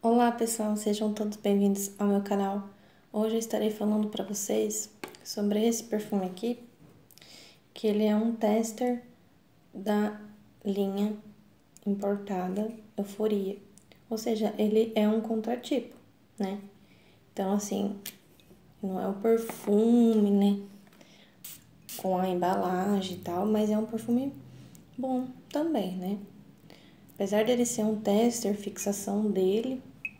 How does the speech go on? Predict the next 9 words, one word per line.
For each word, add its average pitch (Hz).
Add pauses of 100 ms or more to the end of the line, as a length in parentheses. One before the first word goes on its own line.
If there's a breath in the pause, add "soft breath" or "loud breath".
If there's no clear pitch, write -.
já 190
vou 185
começar 196
a 202
falar 196
da 208
fixação. - (1000 loud breath)
Na 196
minha 240